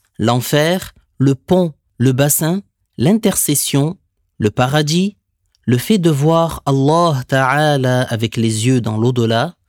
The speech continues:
sans comment, ni endroit, ni direction,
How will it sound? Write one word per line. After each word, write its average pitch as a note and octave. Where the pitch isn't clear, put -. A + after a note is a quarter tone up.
sans G3+
comment, D3
ni C#3
endroit, D#3
ni D3+
direction, F3